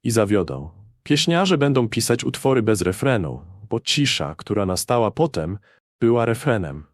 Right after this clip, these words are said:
A we wszystkich znanych systemach znaleziono jedną ostatnią wiadomość, wbudowaną w każdy uszkodzony dziennik Rady,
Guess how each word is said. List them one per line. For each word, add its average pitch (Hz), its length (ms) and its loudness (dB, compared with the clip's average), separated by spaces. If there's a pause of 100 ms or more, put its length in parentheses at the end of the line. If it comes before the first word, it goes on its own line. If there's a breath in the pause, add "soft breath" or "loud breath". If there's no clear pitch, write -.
(360)
A 117 100 -2
we 123 120 0
wszystkich 196 420 0
znanych 151 320 2
systemach 156 420 0
znaleziono 143 440 2
jedną 147 340 0
ostatnią 127 440 -2
wiadomość, 104 760 -4 (100)
wbudowaną 117 680 0
w - 80 -10
każdy 127 400 0
uszkodzony 107 560 -2
dziennik 101 360 -4
Rady, 82 420 -6